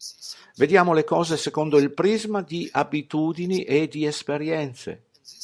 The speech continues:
E questo prisma distorce fortemente tutto. A trenta anni di vita, questo è uno strato protettore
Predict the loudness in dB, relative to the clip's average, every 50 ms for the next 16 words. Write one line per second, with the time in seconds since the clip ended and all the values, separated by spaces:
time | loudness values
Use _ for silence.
0 | -18 _ _ -16 -10 -8 -6 -2 -2 -2 0 0 -4 -2 -2 -4 -4 -4 -6 -8
1 | -8 -8 -8 -8 -10 -20 -20 -20 _ _ -8 -6 -6 -6 -4 0 0 0 0 0
2 | -4 -4 -4 -4 -4 -6 _ _ _ _ _ -4 -2 -2 -2 0 0 0 2 2
3 | 0 -4 -4 _ -6 -6 -4 -2 -2 -2 -2 -4 -6 -4 -4 -4 -4 -6 _ _
4 | _ _ _ _ _ _ _ _ _ _ _ _ _ _ _ _ _ _ _ _
5 | _ _ _ _ _ -20 -20 -20 _ _ -20 -20 _ _ -10 -6 -6 -2 0 2
6 | 0 2 4 4 4 4 2 0 -2 0 2 2 0 0 0 -4 -6 -6 _ _
7 | _ _ _ _ _ _ -20 -20 -16 -16 -16 -10 _ 2 2 2 2 0 0 0
8 | 0 0 -2 -10 _ _ _ _ _ _ _ -6 -2 2 2 4 2 2 0 -2
9 | -4 -6 -2 4 4 4 4 4 2 -2 -2 0 -2 -6 -4 -4 -6 -6 -4 -2
10 | 0 0 0 0